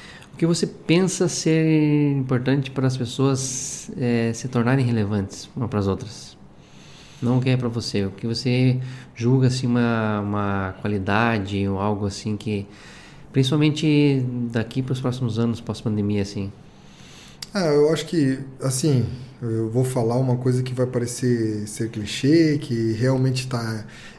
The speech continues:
Speaker 2: em alta, mas é, eu acho que o que tem de mais relevante nesse sentido, né, respondendo a tua pergunta,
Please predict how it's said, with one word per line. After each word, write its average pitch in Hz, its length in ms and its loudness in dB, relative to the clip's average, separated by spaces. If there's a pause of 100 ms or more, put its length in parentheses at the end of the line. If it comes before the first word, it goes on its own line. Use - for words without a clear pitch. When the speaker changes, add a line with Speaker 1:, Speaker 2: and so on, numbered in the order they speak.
Speaker 2:
em 123 140 2
alta, 135 360 2
mas 131 320 0
é, 117 520 0 (340)
eu 123 80 2
acho 127 160 2
que 131 540 4
o 127 80 -4
que - 140 -10
tem 160 280 4
de 147 100 0
mais 143 260 2
relevante 131 760 2 (380)
nesse 123 360 0
sentido, 131 440 2
né, 113 400 -2
respondendo 120 460 -2
a 110 40 -4
tua 147 240 4
pergunta, 139 500 0